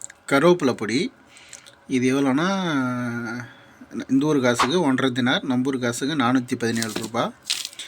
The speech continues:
இது வந்து முருங்கைத்தூள் பொடி.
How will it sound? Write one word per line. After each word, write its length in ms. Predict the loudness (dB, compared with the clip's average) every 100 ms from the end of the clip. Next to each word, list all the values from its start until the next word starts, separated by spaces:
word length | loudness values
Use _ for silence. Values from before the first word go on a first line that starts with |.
| -8 -8 -8 -18 -4
இது 200 | 0 2
வந்து 320 | 2 2 4 4 4 2 0 -4 -6 -10 -12 2
முருங்கைத்தூள் 560 | 4 4 2 0 -2 -2
பொடி. 320 | 0 0 0